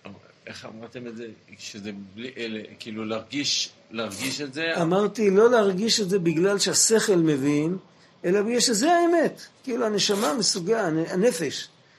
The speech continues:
Speaker 2: מסוגלת להרגיש שהחיים באים מאת השם. אחרי שנמצאים בגוף, הגוף מסתיר, אז צריך כבר להתחיל לחפש... להזכיר, כאילו.
Speaker 1: אני לא מצליח להבין, ה-, הגוף זה לא באמת הבשר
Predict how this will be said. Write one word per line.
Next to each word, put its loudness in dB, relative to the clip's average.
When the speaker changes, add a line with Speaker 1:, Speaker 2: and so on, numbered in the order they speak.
Speaker 2:
מסוגלת 2
להרגיש 0
שהחיים -2
באים 6
מאת 0
השם. -4
אחרי 4
שנמצאים 4
בגוף, 4
הגוף -2
מסתיר, 4
אז 0
צריך -2
כבר 2
להתחיל 0
לחפש... 2
להזכיר, 4
כאילו. -2
Speaker 1:
אני -8
לא -4
מצליח -4
להבין, -2
ה-, -8
הגוף -8
זה -6
לא -4
באמת -8
הבשר -6